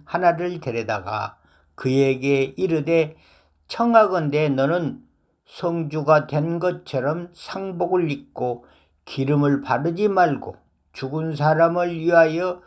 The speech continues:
오래 슬퍼하는 여인, 여인같이 하고 왕께 들어가서 그에게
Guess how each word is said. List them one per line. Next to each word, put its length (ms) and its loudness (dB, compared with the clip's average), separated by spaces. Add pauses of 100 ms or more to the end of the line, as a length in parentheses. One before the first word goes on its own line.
(200)
오래 460 -2
슬퍼하는 960 -2 (360)
여인, 520 -4 (120)
여인같이 760 0
하고 420 -4 (640)
왕께 880 2
들어가서 840 -2
그에게 760 -2